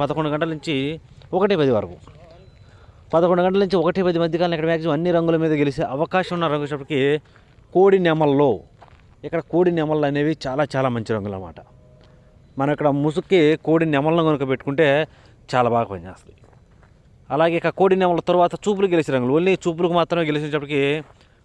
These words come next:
కోడి నెమల పింగళాలు, కోడి నెమల కక్కెరలు, కోడి మైలాలు, కోడి పింగళాలు,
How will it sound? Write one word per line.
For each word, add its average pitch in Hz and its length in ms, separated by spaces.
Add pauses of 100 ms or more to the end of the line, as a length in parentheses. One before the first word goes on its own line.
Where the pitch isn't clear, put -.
(120)
కోడి 165 240
నెమల 160 260
పింగళాలు, 143 360 (540)
కోడి 160 240
నెమల 151 240
కక్కెరలు, 139 400 (680)
కోడి 165 240
మైలాలు, 143 360 (440)
కోడి 160 260
పింగళాలు, 143 400